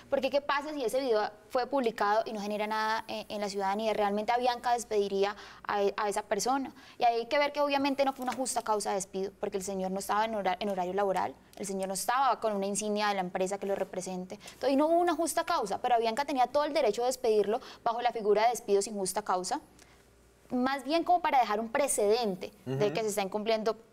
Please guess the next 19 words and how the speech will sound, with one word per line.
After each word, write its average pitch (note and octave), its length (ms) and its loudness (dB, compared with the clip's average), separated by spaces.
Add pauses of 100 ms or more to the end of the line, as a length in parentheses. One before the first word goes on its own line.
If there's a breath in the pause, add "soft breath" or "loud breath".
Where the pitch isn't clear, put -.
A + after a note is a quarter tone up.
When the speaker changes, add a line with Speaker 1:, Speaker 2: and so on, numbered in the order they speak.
(180)
Speaker 1:
la G#3 200 0
re-, G3+ 220 0
las A3 200 2
reglas G3+ 320 2
culturales, G3+ 680 0
las F#3 160 0
reglas F#3 240 -4
sociales, G3+ 560 -2 (280 loud breath)
pero B3 140 2
yo F#3+ 180 0
creo C#4 180 2
que C4+ 60 -2
eso A#3 100 0
se A#3+ 140 2
dio G#3+ 240 2 (180)
por A3+ 140 2
la G#3+ 120 2
presión F#3+ 360 -2
ciudadana. F#3 340 0